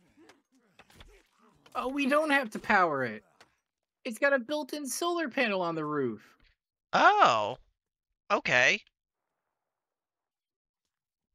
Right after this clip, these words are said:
Speaker 1: Good to know. Okay, well, where do we wanna go to next?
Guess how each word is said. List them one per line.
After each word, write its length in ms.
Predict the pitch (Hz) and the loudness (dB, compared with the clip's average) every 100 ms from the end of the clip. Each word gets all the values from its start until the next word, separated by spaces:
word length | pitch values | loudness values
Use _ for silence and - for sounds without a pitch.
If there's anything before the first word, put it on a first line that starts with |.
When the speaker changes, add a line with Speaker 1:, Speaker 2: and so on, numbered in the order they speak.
| _ _ _ _ _ _ _ _ _ _ _ _ _ _ _ _ _ _ - | _ _ _ _ _ _ _ _ _ _ _ _ _ _ _ _ _ _ -16
Speaker 1:
Good 140 | 120 | -16
to 60 | 104 | -12
know. 280 | 104 160 254 _ _ _ _ _ _ _ _ _ _ _ _ _ _ _ _ _ _ _ _ _ _ _ _ _ _ _ 180 | -12 -12 -12 _ _ _ _ _ _ _ _ _ _ _ _ _ _ _ _ _ _ _ _ _ _ _ _ _ _ _ -18
Okay, 280 | 165 175 190 | -12 -12 -12
well, 260 | 170 214 _ _ _ - | -14 -16 _ _ _ -20
where 140 | 139 | -16
do 60 | 156 | -14
we 60 | |
wanna 220 | 165 165 | -14 -12
go 140 | 165 165 | -10 -10
to 180 | 160 170 | -12 -14
next? 460 | 196 170 - - | -14 -14 -18 -20